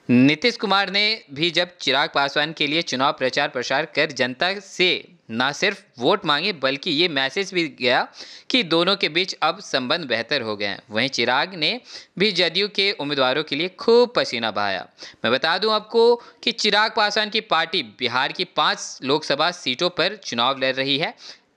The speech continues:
इन लोकसभा सीटों में हाजीपुर, जमुई, खगड़िया, समस्तीपुर, वैशाली शामिल है। एग्जिट पोल के अनुसार चिराग पासवान की पार्टी अधिकांश सीट पर जीत दिखा रही है।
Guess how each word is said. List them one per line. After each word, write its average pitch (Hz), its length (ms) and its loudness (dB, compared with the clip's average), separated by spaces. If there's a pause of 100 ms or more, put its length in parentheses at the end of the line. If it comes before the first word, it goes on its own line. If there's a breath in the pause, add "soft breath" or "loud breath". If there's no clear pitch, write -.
(200)
इन 226 200 2
लोकसभा 196 400 2
सीटों 175 300 0
में 196 220 0
हाजीपुर, 143 600 -2
जमुई, 117 380 0
खगड़िया, 110 560 -2
समस्तीपुर, 151 580 -4
वैशाली 123 440 0
शामिल 120 560 -4
है। 95 180 -10 (400 loud breath)
एग्जिट 165 300 -2
पोल 220 160 2
के 214 100 0
अनुसार 190 380 0
चिराग 175 320 -2
पासवान 170 280 -2
की 180 80 -8
पार्टी 127 340 -2
अधिकांश 127 500 -2
सीट 165 200 -6
पर 170 180 0
जीत 160 360 -4 (500 loud breath)
दिखा 147 420 2
रही 185 280 2
है। 196 260 -2